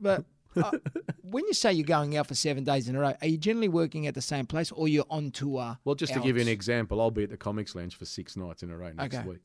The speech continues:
Speaker 2: So, and we'll be doing the same show, basically. So,
Speaker 1: So
Speaker 2: six
Speaker 1: when
Speaker 2: nights straight.
Speaker 1: so that people shouldn't be coming Tuesday,
Speaker 2: No, don't
Speaker 1: Wednesday
Speaker 2: come.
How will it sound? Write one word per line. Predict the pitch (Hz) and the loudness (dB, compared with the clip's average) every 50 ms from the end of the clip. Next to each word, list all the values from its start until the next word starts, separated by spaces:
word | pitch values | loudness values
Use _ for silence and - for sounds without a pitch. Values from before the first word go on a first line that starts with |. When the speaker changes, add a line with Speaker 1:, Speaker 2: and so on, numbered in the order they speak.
| _ _ | _ _
Speaker 2:
So, | - - 87 82 - _ _ _ - | -16 -16 -16 -16 -16 _ _ _ -12
and | 82 98 101 110 | -8 -2 2 4
we'll | 127 120 | 4 4
be | 98 104 | 4 2
doing | 98 107 101 95 95 | 2 2 0 0 -2
the | 92 87 | -4 -6
same | - - 92 87 82 | -6 -6 -6 -6 -8
show, | 80 - 85 85 98 - | -10 -10 -12 -14 -14 -14
basically. | - 82 85 - - - - 151 - _ _ _ _ _ | -14 -14 -14 -14 -18 -20 -20 -20 -20 _ _ _ _ _
So, | - - 82 82 - _ _ _ _ _ _ _ _ _ | -18 -18 -18 -18 -18 _ _ _ _ _ _ _ _ _
Speaker 1:
So | - - - 170 | -6 0 2 2
Speaker 2:
six | 156 147 | 4 4
Speaker 1:
when | 151 160 165 | 4 4 2
Speaker 2:
nights | 165 - | 2 -2
straight. | - 185 180 - _ _ _ - | -8 -12 -12 -14 _ _ _ -14
Speaker 1:
so | - - 160 143 | -8 -4 -4 -2
that | 131 151 139 139 - - _ _ _ - | 0 0 -2 -2 -4 -8 _ _ _ -6
people | 165 151 127 135 - - | -4 -4 -4 -4 -6 -8
shouldn't | - - - 156 139 123 | -12 -10 -8 -6 -4 -2
be | 131 117 | -4 -4
coming | - - 127 123 123 117 110 - | -2 -2 -2 -2 -2 -2 -4 -6
Tuesday, | - - 135 123 107 123 | -4 -2 -2 0 0 0
Speaker 2:
No, | 120 117 | 0 0
don't | 120 127 | 0 0
Speaker 1:
Wednesday | 127 123 110 120 | 0 0 2 2
Speaker 2:
come. | 127 123 117 104 | 2 2 2 0